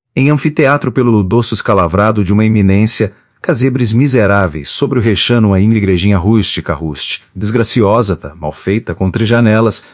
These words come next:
com dois simulacros de torres, a picar de branco o azul do céu e o escuro da mata. É o alto da serra. Em frente a alguns decâmetros, abre-se, raga-se um vão, uma clareira enorme,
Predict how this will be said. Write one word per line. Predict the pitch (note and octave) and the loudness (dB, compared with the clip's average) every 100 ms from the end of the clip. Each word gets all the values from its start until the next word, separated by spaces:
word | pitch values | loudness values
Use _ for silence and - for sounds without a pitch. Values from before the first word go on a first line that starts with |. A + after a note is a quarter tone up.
| _ | _
com | - C3+ | -2 0
dois | D3 C#3+ | 0 0
simulacros | C#3 A2+ G2 F#2+ G#2 | 0 2 2 0 -4
de | F#2+ | -4
torres, | G#2+ G#2+ A2 F2 - - _ | -2 0 0 0 -4 -6 _
a | E2+ | -8
picar | - G2+ A#2+ A#2+ | -6 -4 -2 -2
de | A#2 | -2
branco | F#2+ B2+ B2+ | 0 0 0
o | G#2+ | 0
azul | G2 B2 | 0 0
do | G2+ | 0
céu | - A2+ B2+ C3 | 0 2 2 2
e | A2+ | 2
o | A2 | 0
escuro | - - G2+ | 0 0 0
da | F#2 F#2 | 0 0
mata. | E2 C#2+ - C#2 - _ _ _ | 0 -4 -8 -16 -16 _ _ _
É | - E2+ | -6 -2
o | E2 | 0
alto | D#2+ E2 F2+ | -2 -2 -2
da | F2+ | -2
serra. | - C#2+ C#2 C2 - _ _ _ _ _ | -2 -4 -6 -10 -16 _ _ _ _ _
Em | C#3 | -2
frente | B2 C3 C#3 C3+ | -2 0 0 0
a | B2 | 0
alguns | G#2 F#2+ A2+ | 0 2 0
decâmetros, | F#2+ F#2+ A#2 A#2+ G#2 F#2+ E2+ - - _ _ _ _ | 0 -2 0 2 2 -2 -4 -4 -8 _ _ _ _
abre-se, | - A2+ F#2+ - - _ _ | -4 -2 -2 -2 -6 _ _
raga-se | - G2 D#3 D#3 - | -8 -4 -2 0 0
um | D3 | 0
vão, | G2 G2+ A2+ C#3 _ _ | 2 2 0 -2 _ _
uma | - C3 | 0 0
clareira | B2 C3+ A2 A#2+ B2 | 2 2 4 2 2
enorme, | A#2 G#2 G#2 A2 A2+ | 2 2 2 2 -2